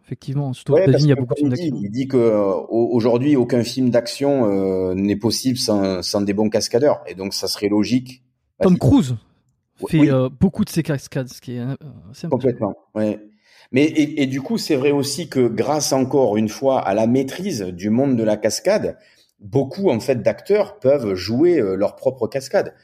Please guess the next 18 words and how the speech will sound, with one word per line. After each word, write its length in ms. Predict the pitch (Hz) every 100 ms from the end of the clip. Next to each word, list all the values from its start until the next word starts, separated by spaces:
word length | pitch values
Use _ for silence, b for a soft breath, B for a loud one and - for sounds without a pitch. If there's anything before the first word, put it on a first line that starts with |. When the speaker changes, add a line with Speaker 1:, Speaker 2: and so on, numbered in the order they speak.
| b
Speaker 2:
Tu 80 | -
prends 180 | - 101
Tom 220 | 101 107
Cruise, 400 | 104 190 170 98
qui 140 | - 101
aujourd'hui 380 | 95 95 117 113
fait 160 | -
des 140 | 90 90
trucs, 320 | - 120 98
euh, 280 | 82 76 _ b b b b b -
euh, 80 | 73 -
hallucinants, 840 | 104 117 107 - 110 139 156 139
euh, 680 | 95 85 80 78 80 80 78 73
et 120 | 71
je 100 | -
crois 140 | - 127
qu'il 180 | 127
a, 180 | 117 107